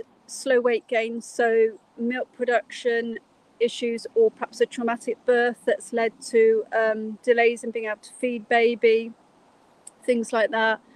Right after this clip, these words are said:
A whole range of things, <laughs> really. Whole range of things, but those are the sort of main,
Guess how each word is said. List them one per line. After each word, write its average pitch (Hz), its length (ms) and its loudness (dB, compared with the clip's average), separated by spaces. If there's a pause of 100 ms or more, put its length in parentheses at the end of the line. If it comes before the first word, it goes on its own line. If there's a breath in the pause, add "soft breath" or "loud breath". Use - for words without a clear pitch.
(360 soft breath)
A 240 60 -4
whole 277 360 4
range 233 320 4
of 220 100 -6
things, 214 340 -2
<laughs> 254 80 0
really. 233 280 -4 (1080 loud breath)
Whole 247 180 6
range 233 300 2
of 214 100 0
things, 214 280 -2
but - 140 2
those 254 220 6
are - 40 -6
the 254 60 -4
sort - 160 0
of 233 100 -2
main, 233 520 0